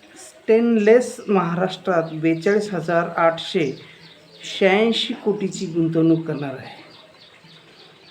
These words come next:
म्हणजे महाराष्ट्रामध्ये अजून एक असा मोठा प्रोजेक्ट उद्योजक रतन जिंदाल यांनी, अ, महाराष्ट्रामध्ये कंपनी आणणार आहे, टाकणार आहे. तर,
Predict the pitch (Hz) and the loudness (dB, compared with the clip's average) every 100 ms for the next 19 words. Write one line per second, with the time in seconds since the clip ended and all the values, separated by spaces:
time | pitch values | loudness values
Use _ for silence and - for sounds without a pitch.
0 | - 202 185 190 220 226 214 165 175 180 | -8 0 2 4 6 6 4 -2 -4 -8
1 | 165 - 170 160 156 160 170 196 220 - | -10 -8 -4 -2 -2 -2 -2 -6 -10 -20
2 | - _ - 170 156 185 196 202 180 - | -20 _ -14 -10 -6 -2 -2 -2 -6 -4
3 | 170 165 160 214 214 196 170 175 196 - | -4 -4 -4 -2 -2 -2 -2 0 -2 -4
4 | - - - - - - - - - - | -18 -16 -18 -16 -16 -18 -20 -20 -16 -16
5 | - 190 160 156 156 160 - - - _ | -2 2 2 2 -2 -2 -14 -20 -20 _
6 | 143 143 143 190 202 202 - - - - | -8 -8 -2 0 0 -2 -12 -20 -20 -20
7 | - 151 135 151 170 147 131 - 175 160 | -14 -10 -2 2 4 2 0 -6 0 4
8 | 160 156 147 160 - - - - - - | 4 2 -2 -8 -20 -20 -20 -20 -20 -20
9 | _ _ - 165 147 143 143 143 147 147 | _ _ -10 -4 -2 0 -2 -4 -4 -6
10 | 147 - 151 139 131 143 143 - _ - | -8 -8 -8 -8 -6 -8 -8 -18 _ -20
11 | - 135 135 139 143 139 135 135 131 123 | -10 -10 -6 -4 -4 -4 -6 -6 -8 -6
12 | 147 190 - - - _ _ 147 131 135 | -8 -8 -14 -20 -20 _ _ -14 -10 -8
13 | 139 135 123 131 170 | -8 -8 -10 -8 -6